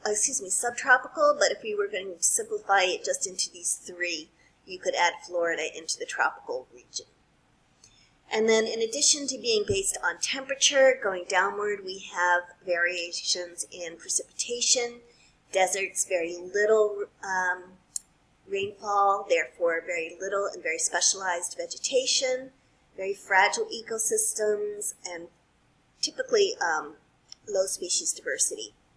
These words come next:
Then we have moderate precipitations, which, uh, form grasslands, and that often occurs in the interior of continents. And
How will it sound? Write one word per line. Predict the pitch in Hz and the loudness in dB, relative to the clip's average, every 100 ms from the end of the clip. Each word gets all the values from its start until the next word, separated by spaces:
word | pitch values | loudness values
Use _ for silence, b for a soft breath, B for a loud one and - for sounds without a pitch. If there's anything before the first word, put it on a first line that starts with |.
| _ _ _ _ b b b b _ | _ _ _ _ b b b b _
Then | 226 226 | -2 0
we | 220 214 214 | 0 -2 -2
have | 185 180 | 0 0
moderate | 180 180 240 262 - | 4 6 6 4 0
precipitations, | 277 - - - 269 269 302 311 415 - | -6 -4 -4 -2 0 0 -2 -2 -4 -2
which, | 370 - - - - | -4 -2 -4 -4 -8
uh, | 180 - - | -6 -6 -8
form | 190 170 170 | -6 -6 -4
grasslands, | 170 165 165 - 240 294 381 - - _ b b b b b - | 2 4 4 0 -2 -2 -4 -4 -6 _ b b b b b -8
and | 196 185 185 185 185 - - | -4 -2 0 0 -2 -6 -6
that | 202 202 196 | 2 4 4
often | - 202 214 | 2 0 -2
occurs | 196 - 196 196 | -8 -6 -6 -4
in | 180 | -6
the | 170 | -6
interior | 147 - 185 202 220 233 | -4 -2 0 4 4 4
of | 233 | -2
continents. | 247 233 233 254 285 359 - - b b b b _ - | -4 -2 -2 -4 -6 -4 -4 -6 b b b b _ -6
And | 220 214 214 214 214 | -4 -2 0 -2 -2